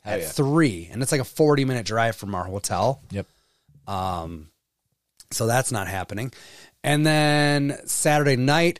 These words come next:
Speaker 2: Art of War Games two.
Speaker 1: Fuck
Speaker 2: Got
Speaker 1: yeah.
Speaker 2: tickets for that. I got seats for that one.
Speaker 1: Yep.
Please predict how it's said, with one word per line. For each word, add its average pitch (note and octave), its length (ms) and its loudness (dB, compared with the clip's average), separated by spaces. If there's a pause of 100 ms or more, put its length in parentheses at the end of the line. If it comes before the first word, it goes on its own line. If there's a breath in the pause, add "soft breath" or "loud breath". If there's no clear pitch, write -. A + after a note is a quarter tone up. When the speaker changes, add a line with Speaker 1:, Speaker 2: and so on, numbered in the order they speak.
(120)
Speaker 2:
Art C#3 220 4
of B2 140 0
War B2+ 320 2
Games B2 540 -2
two. C#3 480 2 (340)
Speaker 1:
Fuck - 440 -16
Speaker 2:
Got G2+ 180 -4
Speaker 1:
yeah. - 40 -8
Speaker 2:
tickets A2+ 320 -6
for G2+ 120 -8
that. G2+ 280 0
I D3 40 4
got F3 160 2
seats - 340 0
for A3+ 120 -2
that C#3 240 2
one. D#2+ 240 -12 (280 soft breath)
Speaker 1:
Yep. - 140 2